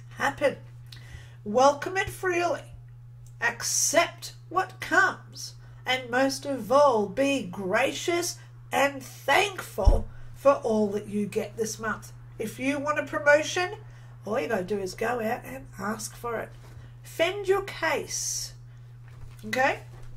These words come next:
Let them know how much you're worth because the angels are watching you. Money is also a factor for you guys this month.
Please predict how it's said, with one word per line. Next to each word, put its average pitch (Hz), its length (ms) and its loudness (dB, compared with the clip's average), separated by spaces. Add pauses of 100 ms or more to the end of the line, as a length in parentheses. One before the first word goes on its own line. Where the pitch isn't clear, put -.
(280)
Let 339 160 -2
them 427 160 -4
know 480 400 4 (420)
how 226 240 0
much 220 340 -8
you're 190 180 -2
worth 175 960 -6 (340)
because 208 300 -4
the - 220 -10
angels 233 640 -6
are 233 100 -2
watching 226 580 -8
you. 214 140 -8 (960)
Money 262 400 0
is 311 160 -2
also 370 400 4
a 302 80 4
factor - 340 -6
for - 140 -10
you 180 180 -2
guys 196 300 -4
this 208 200 -6
month. 214 300 -6